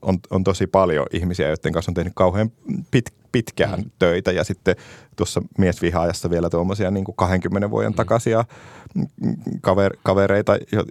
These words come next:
Speaker 1: jo-, jo-, joita on tuntenut koko ajan tosi hyvin. Niin sitten kaikki semmoinen, että jos esimerkiksi, esimerkiksi Miesvihaajan tapa-, tapauksessa siinä tekstissäkin on paljon niin kuin komiikkaa, mutta se on helposti hirveän vakava se aihe.
Speaker 2: Kyllä, kyllä.
Speaker 1: Niin sitten kaikki semmoinen rytmisyys ja leikkisyys, mitä tuommoinen kuunnelma ehkä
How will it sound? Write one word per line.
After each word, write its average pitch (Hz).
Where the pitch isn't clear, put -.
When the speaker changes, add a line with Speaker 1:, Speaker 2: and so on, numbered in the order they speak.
Speaker 1:
jo-, 92
jo-, 95
joita 90
on 87
tuntenut 90
koko 85
ajan 85
tosi 95
hyvin. 98
Niin 87
sitten -
kaikki 95
semmoinen, 95
että -
jos 90
esimerkiksi, 92
esimerkiksi 90
Miesvihaajan 104
tapa-, 95
tapauksessa 92
siinä 92
tekstissäkin 95
on 85
paljon 90
niin 87
kuin -
komiikkaa, 82
mutta 85
se 95
on 90
helposti 104
hirveän 87
vakava 107
se -
aihe. 95
Speaker 2:
Kyllä, 78
kyllä. 82
Speaker 1:
Niin 95
sitten 90
kaikki -
semmoinen 90
rytmisyys 98
ja 87
leikkisyys, 90
mitä 76
tuommoinen 80
kuunnelma 82
ehkä -